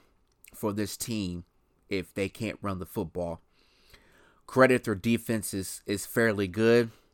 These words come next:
and that's a bright spot, but Josh Allen's elbow injury is going to be, can they manage it?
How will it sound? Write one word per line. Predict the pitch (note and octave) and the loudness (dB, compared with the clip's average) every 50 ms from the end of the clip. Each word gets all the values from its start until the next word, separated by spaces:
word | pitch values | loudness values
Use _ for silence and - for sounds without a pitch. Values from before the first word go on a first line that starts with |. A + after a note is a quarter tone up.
| _ _ _ _ _ - - _ _ _ _ _ | _ _ _ _ _ -20 -20 _ _ _ _ _
and | - F#2 F#2 F2+ F2+ F2+ E2+ E2+ D#2+ - _ _ _ _ _ _ _ _ _ _ _ _ _ _ _ - | -8 -6 -4 -4 -4 -4 -6 -8 -10 -14 _ _ _ _ _ _ _ _ _ _ _ _ _ _ _ 0
that's | G2+ A2 - - | 2 2 2 0
a | F#2 | -6
bright | D#2+ - G#2 A2 A#2 A#2 | 2 6 6 6 8 6
spot, | - - - - A#2 A#2 A#2+ A#2+ - - _ - _ _ _ _ _ _ _ - - - - _ _ _ _ | 2 -2 2 4 6 6 6 6 4 0 _ -16 _ _ _ _ _ _ _ -20 -20 -20 -20 _ _ _ _
but | G#2+ F#2 E2+ D#2+ - _ _ _ _ _ _ _ _ _ _ _ - - - _ - _ _ _ _ _ | 0 0 0 -2 -4 _ _ _ _ _ _ _ _ _ _ _ -20 -20 -18 _ -20 _ _ _ _ _
Josh | - - B2+ B2+ C3 C3 - - | 0 8 10 10 10 10 8 4
Allen's | B2 A#2 A#2+ A2+ A2 G2 F#2+ - | 4 4 4 4 2 0 -2 0
elbow | - A#2 A2+ G2+ G2+ F#2 | 2 2 2 2 0 0
injury | - E2+ F#2+ F#2+ F2+ F2+ F#2 F#2+ F#2+ F2 | 0 -2 -2 -4 -4 -6 -4 -4 -4 -4
is | - D#2+ F2+ F2 F2 F2 - - - | -4 -4 -4 -4 -4 -6 -8 -12 -14
going | - - G#2+ G#2 G2 | -8 -4 -4 -4 -4
to | - - A2 F2+ | -4 -8 -8 -6
be, | F2 G2+ G2 F#2+ F2+ F2+ F2+ F2+ - - _ _ _ _ _ _ _ _ _ _ _ _ _ _ _ _ _ | -4 -2 -2 -2 -2 -4 -4 -6 -10 -14 _ _ _ _ _ _ _ _ _ _ _ _ _ _ _ _ _
can | - - C3 B2 A2+ | 2 4 4 4 6
they | G#2+ A#2+ A#2+ G#2+ | 4 4 4 4
manage | F#2+ F#2+ G#2 A2 A2 A2 F#2 D#2 E2+ - - | 2 2 2 4 4 4 2 0 -6 -12 -14
it? | - - | -14 -16